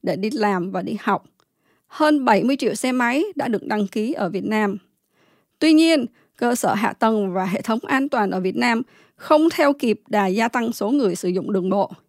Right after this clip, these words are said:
Vì vậy, số tai nạn giao thông đã tăng mười phần trăm trong một năm trở lại đây. Một số bước tiến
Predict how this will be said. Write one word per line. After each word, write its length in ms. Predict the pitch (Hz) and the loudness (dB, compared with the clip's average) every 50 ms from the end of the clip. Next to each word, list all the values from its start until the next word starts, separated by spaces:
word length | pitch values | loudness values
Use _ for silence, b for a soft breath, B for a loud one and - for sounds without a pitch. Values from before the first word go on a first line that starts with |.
| _ _ _ _ _ | _ _ _ _ _
Vì 120 | - 202 190 | -4 -2 0
vậy, 200 | 180 202 196 - - _ _ _ _ _ _ | 0 0 -2 -2 -6 _ _ _ _ _ _
số 220 | - - 220 247 | -6 -2 -2 0
tai 140 | 285 - 302 | 0 0 0
nạn 220 | 277 240 - 233 226 | 0 0 0 0 0
giao 160 | 247 240 262 | 0 -2 -2
thông 320 | - - 254 247 247 - b b b b b b - | -2 -2 -2 -2 -2 -4 b b b b b b -8
đã 100 | - 269 | -8 -4
tăng 340 | - - 269 262 262 247 | -2 0 0 0 2 2
mười 160 | 240 254 254 247 | 4 6 4 4
phần 220 | - 233 208 202 | 4 0 0 2
trăm 320 | - 262 247 247 240 247 240 | 2 2 2 2 0 -2 -4
trong 160 | - 247 233 | -4 -4 -4
một 100 | 220 - | -4 -2
năm 260 | - 233 226 226 240 240 | -2 -2 0 0 -2 -2
trở 200 | - 226 170 160 | -2 -2 -2 -2
lại 160 | 190 - 208 | -2 -2 0
đây. 320 | 214 220 233 233 220 226 - _ _ _ _ _ _ _ _ _ _ _ _ _ _ | 0 0 0 0 -2 -6 -10 _ _ _ _ _ _ _ _ _ _ _ _ _ _
Một 100 | - 233 | -2 -2
số 240 | 226 - 277 277 302 | 2 4 4 6 6
bước 160 | 339 381 - | 4 2 0
tiến 140 | - 311 330 | 0 0 0